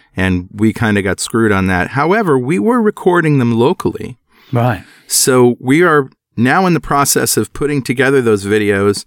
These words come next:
Speaker 2: Mm-hmm.
Speaker 1: and, you know, improving the sound, you know,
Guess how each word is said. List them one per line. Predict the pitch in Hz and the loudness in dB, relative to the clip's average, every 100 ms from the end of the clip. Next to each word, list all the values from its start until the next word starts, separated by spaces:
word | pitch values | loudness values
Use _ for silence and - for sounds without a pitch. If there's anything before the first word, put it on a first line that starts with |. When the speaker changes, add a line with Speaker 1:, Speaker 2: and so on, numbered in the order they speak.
| - | -8
Speaker 2:
Mm-hmm. | 110 127 220 | -6 -4 -4
Speaker 1:
and, | - 107 107 101 | -2 0 0 0
you | 123 | 0
know, | 101 - | -2 -2
improving | 110 101 - 131 127 131 | -2 -4 0 0 2 0
the | 131 | -2
sound, | - - 95 92 95 98 92 | -4 -2 0 0 0 0 -2
you | 101 | -2
know, | 92 90 - | -2 -6 -10